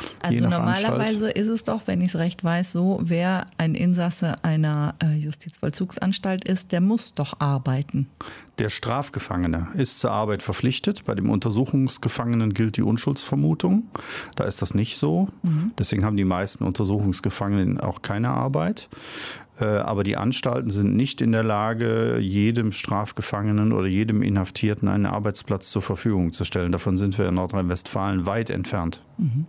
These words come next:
Speaker 2: Das heißt, es gibt dann auch wirklich Menschen, die vierundzwanzig Stunden am Tag da in ihrer Zelle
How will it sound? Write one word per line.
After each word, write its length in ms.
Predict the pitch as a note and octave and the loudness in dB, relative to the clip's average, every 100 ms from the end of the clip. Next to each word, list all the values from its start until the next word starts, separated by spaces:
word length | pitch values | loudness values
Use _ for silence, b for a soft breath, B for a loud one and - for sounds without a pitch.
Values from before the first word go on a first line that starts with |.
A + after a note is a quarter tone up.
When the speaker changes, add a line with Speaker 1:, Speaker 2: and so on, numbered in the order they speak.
| - B B B B | -8 B B B B
Speaker 2:
Das 200 | D3+ - | -2 0
heißt, 240 | E3 G3+ | -2 -4
es 140 | F#3 - | -6 -4
gibt 180 | G3 | -2
dann 160 | G#3 G#3 | 0 0
auch 200 | F3 F3+ | 0 -2
wirklich 280 | F#3+ G3+ G3+ | -2 -2 0
Menschen, 380 | G3 G3 G#3 G3 | 0 0 0 0
die 240 | F3+ G3 | 0 -2
vierundzwanzig 540 | - F3+ F3+ F3+ F#3 F3+ | -2 0 0 0 -2 -2
Stunden 260 | F3+ F#3 | 0 2
am 140 | F#3 F3+ | 2 0
Tag 320 | F3+ F3+ - | -2 -2 -2
da 100 | E3 | -4
in 220 | - E3+ | -2 -2
ihrer 240 | F3+ E3+ | 0 -2
Zelle 400 | E3 F3+ E3+ D#3 | -2 0 0 0